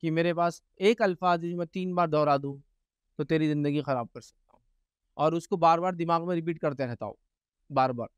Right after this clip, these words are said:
नतीजा ये होता है कि ज़र्रा बराबर भी नोक झोंक होगी घर में। कुछ भी बोल सकता था ना, भाग भाग भाग बोल सकता था,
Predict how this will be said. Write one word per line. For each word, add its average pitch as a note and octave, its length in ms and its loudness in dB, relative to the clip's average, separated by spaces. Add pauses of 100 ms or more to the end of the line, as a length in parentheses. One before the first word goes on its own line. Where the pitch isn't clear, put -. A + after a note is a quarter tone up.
(200)
नतीजा F#3+ 320 -2
ये G#3 120 2
होता F#3+ 160 -2
है G3+ 60 -2
कि G3+ 100 -2
ज़र्रा F3 380 2
बराबर F#3+ 420 2
भी G#3 120 -4
नोक F3 240 -6
झोंक E3+ 180 -2
होगी E3+ 240 -2
घर C#3+ 160 0
में। A#2+ 120 -8 (600)
कुछ G#3 120 0
भी B3 80 0
बोल A#3+ 160 2
सकता F#3+ 280 -2
था E3+ 100 -2
ना, G3+ 120 -8 (720)
भाग D3 200 0
भाग D#3+ 180 2
भाग D#3+ 180 -2
बोल D3+ 160 0
सकता D3 280 -4
था, C3+ 240 -8